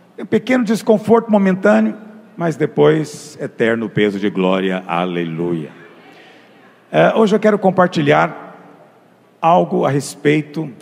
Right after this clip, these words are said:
da volta do Senhor. Antes de compartilhar, eu quero só dizer pra os irmãos, eu vou falar aqui olhando pra câmera. É,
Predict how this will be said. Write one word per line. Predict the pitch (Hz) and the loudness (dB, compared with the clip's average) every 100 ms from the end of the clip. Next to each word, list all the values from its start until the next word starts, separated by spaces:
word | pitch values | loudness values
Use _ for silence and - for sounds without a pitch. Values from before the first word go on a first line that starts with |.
| - | -6
da | 135 | -2
volta | 117 104 113 120 - 123 110 - - | -2 2 2 2 -2 -6 -6 -18 -4
do | 101 | -2
Senhor. | 104 107 92 82 - - - - - - - _ | 0 -2 0 -2 -4 -20 -20 -20 -20 -20 -20 _
Antes | 233 262 - - - - | -2 -2 -4 -14 -16 -12
de | 127 | -6
compartilhar, | 139 - 113 113 131 160 226 - - - - - | -4 -2 -4 -2 0 0 0 -6 -20 -20 -20 -8
eu | 170 | -2
quero | 190 196 214 | 0 0 -2
só | - 240 | -6 -4
dizer | 240 170 165 202 196 | -2 -2 2 0 2
pra | 160 127 - - - | -2 -2 -10 -20 -16
os | 123 | -4
irmãos, | 123 113 131 160 202 - - - - | -2 2 2 0 -4 -10 -18 -20 -20
eu | 98 | -14
vou | 104 | -12
falar | - 101 | -6 -4
aqui | 98 - | -4 -4
olhando | 104 95 107 | -4 -4 -6
pra | - 90 | -8 -12
câmera. | - 87 104 123 85 - - _ _ _ _ _ _ _ _ _ _ _ _ _ _ _ _ - | -10 -8 -6 -6 -6 -12 -20 _ _ _ _ _ _ _ _ _ _ _ _ _ _ _ _ -20
É, | - 101 95 92 87 | -12 -8 -6 -6 -6